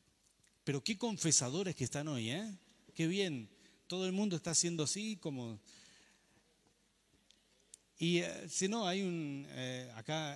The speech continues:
adoradores en espíritu y en verdad. Esto están diciendo la verdad. Bueno, esto es muy bueno, ¿no? Saber dónde tenemos que ajustar las clavijas. Y digo yo, si yo sé que me enojo fácil,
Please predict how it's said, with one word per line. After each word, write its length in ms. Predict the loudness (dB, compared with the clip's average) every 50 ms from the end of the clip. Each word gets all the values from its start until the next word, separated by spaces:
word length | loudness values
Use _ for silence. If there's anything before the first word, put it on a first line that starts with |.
| -6 -6
adoradores 540 | -4 -2 0 0 0 2 2 2 2 0 0
en 100 | 0 0
espíritu 440 | 0 0 0 -2 -2 -2 -2 -2 0
y 60 | 0
en 140 | 0 0 -2
verdad. 400 | -2 -2 -2 -2 -4 -4 -4 -6
Esto 200 | -6 -4 -4 -2
están 200 | -2 0 -2 -2
diciendo 600 | 0 2 2 2 2 2 0 -2 -2 -4 -4 -8 -14 -18 -18 -18 -20 -20 -10 -4
la 260 | 0 2 4 4 4 4
verdad. 420 | 4 4 2 0 -2 -6 -8 -10 -14 -20 -20 -20 -20 -20 -20 -20 -20 -20 -20 _ -18 -6 -4
Bueno, 160 | -2 0 0
esto 180 | 0 0 0 0
es 60 | 2
muy 140 | 2 2 2
bueno, 280 | 2 2 2 0 -2
¿no? 320 | -4 -4 -6 -6 -8 -10 -12 -16 _ _
Saber 460 | 0 0 2 2 2 0 -2 -4 -8 -10 -14 _ _ _ _ _ -14
dónde 320 | -4 -2 0 2 2 2 2
tenemos 240 | 2 0 0 0 0
que 60 | -2
ajustar 340 | -2 -2 -2 -2 0 -2 -2
las 140 | -2 -4
clavijas. 580 | -2 -2 -2 -2 -2 -4 -4 -6 -6 -6 -6 -2
Y 160 | 0 2 2
digo 220 | 2 2 2 2 2
yo, 240 | 2 0 0 -2 -4 -10 -18 -18 -18 -2 4
si 180 | 6 6 6
yo 140 | 6 4 2
sé 220 | 2 2 2 0 -2
que 240 | -2 0 0 0
me 100 | 0 0
enojo 320 | -2 -2 -2 -2 -4 -6 -4
fácil, 540 | -2 -2 0 0 -2 -2 -4 -4 -6 -8